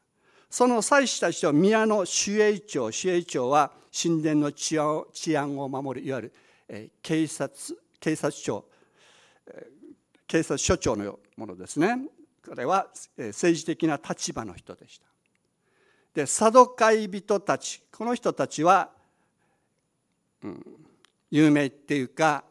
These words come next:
よく出てきます。福音書においてはパリサイ人たちがよく出ましたけれども、これ当時のユダヤ教の大きく分けて三つありましたけれども、このパリサイ派、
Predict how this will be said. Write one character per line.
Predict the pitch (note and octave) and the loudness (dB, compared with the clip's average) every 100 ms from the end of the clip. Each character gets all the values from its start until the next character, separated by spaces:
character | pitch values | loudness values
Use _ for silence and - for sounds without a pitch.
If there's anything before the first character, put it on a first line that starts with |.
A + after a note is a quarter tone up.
| _ _ | _ _
よ | D#3 E3+ | 0 0
く | C#3 | 0
出 | C3+ | -4
て | C3+ A2 | -4 -8
き | - G2+ | -14 -20
ま | - | -20
す。 | - - _ _ _ _ _ _ _ - - _ | -20 -20 _ _ _ _ _ _ _ -20 -20 _
福 | - - | -12 -2
音 | C4+ | 0
書 | B3+ B3+ | 2 2
に | B3+ | 2
お | |
い | C4+ | 2
て | E3 | 0
は | |
パ | - F3+ | 0 -2
リ | F#3+ | -2
サ | F3 - F3+ | 0 4 4
イ | |
人 | E3+ E3 D#3 | 2 -4 -4
た | B2 | -4
ち | - | -4
が | A2+ | -4
よ | C3+ | -4
く | C3+ | -6
出 | A#2 A2+ | -10 -8
ま | A2+ | -8
し | A2+ | -8
た | F#2+ | -12
け | - | -14
れ | G#2+ | -18
ど | - | -18
も、 | A2+ C#3 E3 - _ _ _ - A#2+ B2 | -6 -2 -2 -2 _ _ _ -14 -12 -6
こ | G3+ | -2
れ | G3+ | 0
当 | C4 C4+ | 2 0
時 | F#3 | 0
の | D3+ C3 | -2 0
ユ | D3+ | 0
ダ | F3 E3 | 2 0
ヤ | |
教 | D#3+ D#3+ D3 | 0 -2 0
の | D3+ C#3 C3 - D#3 C#4 C4 _ _ - | 0 0 -2 -10 -18 -18 -20 _ _ -2
大 | F3+ G3+ | 0 0
き | - | -6
く | C3+ | -6
分 | B2+ | -4
け | B2 G#2+ | -6 -6
て | C#3 | -4
三 | B2+ | -4
つ | - - C#3 | -6 -4 -4
あ | |
り | B2+ | -2
ま | A#2 | -6
し | A2+ | -8
た | G#2 | -12
け | G#2 | -14
れ | |
ど | G#2+ | -8
も、 | B2 A2 | -6 -6
こ | - | -8
の | A2 | -12
パ | - E3 | -8 -4
リ | D#3+ | -4
サ | - - D3 | -4 -6 -6
イ | |
派、 | B2+ - D3 | -8 -4 -4